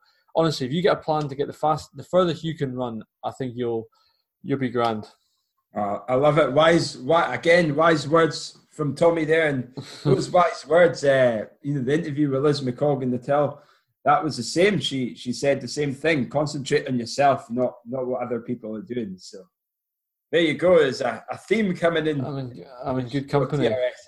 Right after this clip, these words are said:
Speaker 2: eh?
Speaker 1: So the, well, that's maybe a good time to, to go to, uh, Liz then, to, to, to in-, to introduce our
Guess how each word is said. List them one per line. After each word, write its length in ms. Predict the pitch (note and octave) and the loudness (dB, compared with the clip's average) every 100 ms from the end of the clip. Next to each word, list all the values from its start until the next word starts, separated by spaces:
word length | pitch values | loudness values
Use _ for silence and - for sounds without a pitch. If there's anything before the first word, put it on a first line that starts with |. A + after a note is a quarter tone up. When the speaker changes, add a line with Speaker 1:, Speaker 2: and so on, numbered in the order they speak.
| - | -10
Speaker 2:
eh? 40 | - _ _ _ _ - - C#4 _ _ _ _ | -10 _ _ _ _ -20 -20 -20 _ _ _ _
Speaker 1:
So 520 | - G3 F#3+ - - - | 4 8 8 4 -2 -16
the, 600 | D#3 D3+ F3+ F3+ E3+ E3 F3 | -2 8 10 12 10 8 6
well, 120 | F3 | 6
that's 260 | G#3 G#3+ | 6 6
maybe 320 | B3+ B3 F#3+ E3+ | 4 4 6 4
a 100 | D3+ | 2
good 180 | E3+ | 2
time 300 | F3 E3+ D#3 | 2 2 2
to, 640 | C#3+ D#3+ D3 C#3 B2+ C3+ - _ - | 0 2 4 2 0 -2 -8 _ -14
to 120 | - | -6
go 220 | C#3+ E3+ A3 | 4 6 6
to, 400 | A#3 A3 F3 E3 | 2 4 6 8
uh, 160 | D3+ | 8
Liz 280 | C#3+ D3 C#3 | 6 4 4
then, 320 | C3+ A#2 A#2+ _ - | 0 0 -6 _ 0
to, 360 | D#3 D3+ D3 | 4 4 2
to, 300 | C#3 E3+ - | -4 -8 -8
to 580 | C#3+ D#3 D3 C#3 C3 C3 | -4 0 2 0 -2 -4
in-, 180 | - E3 | -4 -4
to 220 | - D#3 | -4 -2
introduce 360 | E3+ E3+ E3 C#3+ | -2 -2 -4 0
our 380 | D3+ D3 C3+ | 2 4 2